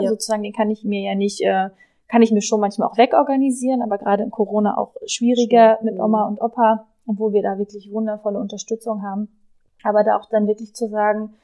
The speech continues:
Speaker 2: dann schaffe ich das die Woche nicht. Und dann
Speaker 1: Ja.
Speaker 2: ist es auch okay und das Leben
Speaker 1: Mhm.
Speaker 2: geht trotzdem weiter, aber sich da nicht schlecht zu fühlen dabei und dann wirklich zu sagen, okay, dann ist es nicht achtzig zwanzig Regel, dann ist es vielleicht nur sechzig vierzig die
Speaker 1: Mhm.
Speaker 2: Woche.
Speaker 1: Ja.
Speaker 2: Aber dann kommt auch wieder ein neuer Tag und eine neue Woche.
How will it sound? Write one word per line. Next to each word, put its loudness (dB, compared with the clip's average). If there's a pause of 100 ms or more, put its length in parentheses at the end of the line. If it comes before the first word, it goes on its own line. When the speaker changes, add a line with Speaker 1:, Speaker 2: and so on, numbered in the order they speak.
(160)
Speaker 2:
dann 2 (160)
schaffe -6
ich -6
das -10
die -18
Woche -12
nicht. -18 (100)
Und -2
dann 2
Speaker 1:
Ja. 0
Speaker 2:
ist -2
es -10
auch 4
okay 2
und -4
das -12
Leben 6
Speaker 1:
Mhm. 2
Speaker 2:
geht -2
trotzdem -2
weiter, 2
aber 0
sich -8
da -4
nicht -10
schlecht -4
zu -14
fühlen -4
dabei 0 (100)
und -6
dann -2
wirklich 0
zu -18
sagen, -2
okay, 2
dann 2
ist -8
es -8
nicht -2
achtzig -2
zwanzig 0
Regel, 2
dann -4
ist -14
es -18
vielleicht -4
nur -8
sechzig -4
vierzig 2
die -2
Speaker 1:
Mhm. -2
Speaker 2:
Woche. -2 (300)
Speaker 1:
Ja. -10
Speaker 2:
Aber 4
dann 2
kommt 0
auch -10
wieder 2
ein -2
neuer 2
Tag -4
und -2
eine -4
neue 2
Woche. -2